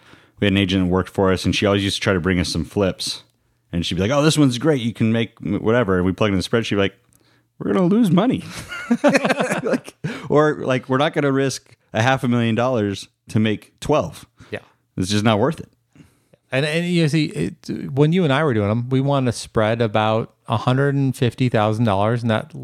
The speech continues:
Speaker 2: left us, uh, typically eighteen hundred square foot house. We could f-, do the flip and make some money.
Speaker 1: Yep.
Speaker 2: You know,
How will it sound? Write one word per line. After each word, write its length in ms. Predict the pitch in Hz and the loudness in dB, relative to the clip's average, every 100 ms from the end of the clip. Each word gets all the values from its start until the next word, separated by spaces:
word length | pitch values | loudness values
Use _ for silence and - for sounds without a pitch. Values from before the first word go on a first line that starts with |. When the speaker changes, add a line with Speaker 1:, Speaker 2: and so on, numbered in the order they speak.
| 127 _ | -16 _
Speaker 2:
left 300 | 123 120 - | 0 0 0
us, 400 | 120 117 - - _ _ _ _ | -2 -2 -10 -18 _ _ _ _
uh, 100 | 113 | -4
typically 340 | - 135 131 | -2 0 2
eighteen 220 | 123 - 120 | 0 0 -2
hundred 140 | 117 | -2
square 240 | - 123 | -2 -2
foot 200 | 113 120 | 0 0
house. 340 | 104 101 110 - - - - | 2 2 0 -6 -16 -20 -4
We 120 | 123 | -2
could 240 | - 113 - _ _ _ | 0 -4 -6 _ _ _
f-, 340 | 170 - - _ | -20 -20 -20 _
do 160 | - 139 | 2 2
the 80 | 143 | 2
flip 380 | - 120 120 - _ | 2 0 0 -6 _
and 160 | 127 120 | 0 2
make 160 | 117 117 | 0 0
some 160 | 156 | 0
money. 280 | 117 101 135 _ - | 0 0 -4 _ -4
Speaker 1:
Yep. 220 | 110 - - _ _ _ _ | -4 -4 -20 _ _ _ _
Speaker 2:
You 100 | 113 | 0
know, 220 | 107 110 | 2 0